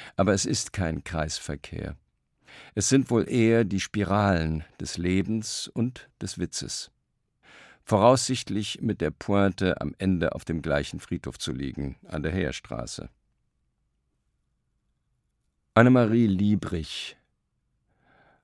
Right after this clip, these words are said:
Über den Sportreporter Rudi Michel und eine Leserin aus Kaiserslautern lernte ich Annemarie Liebrich kennen, die Witwe des Weltmeisters und Stoppers von neunzehnhundertvierundfünfzig, Werner Liebrich.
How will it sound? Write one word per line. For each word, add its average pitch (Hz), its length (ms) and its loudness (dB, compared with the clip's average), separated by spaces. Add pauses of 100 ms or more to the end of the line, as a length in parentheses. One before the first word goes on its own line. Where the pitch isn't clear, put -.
(240)
Über 117 180 4
den 113 140 4
Sportreporter 110 1000 2
Rudi 101 360 2
Michel 101 440 4
und 87 220 0
eine 85 180 2
Leserin 95 640 2
aus - 180 -4
Kaiserslautern 82 840 2
lernte 78 400 0
ich - 260 -4
Annemarie 87 440 -2
Liebrich 85 560 -2
kennen, 78 400 -2 (380)
die 87 120 0
Witwe 95 320 2
des 78 200 -6
Weltmeisters 90 840 0
und - 220 -10
Stoppers - 760 -2
von 85 240 -6
neunzehnhundertvierundfünfzig, 82 1700 -4
Werner 76 380 -2
Liebrich. - 640 -8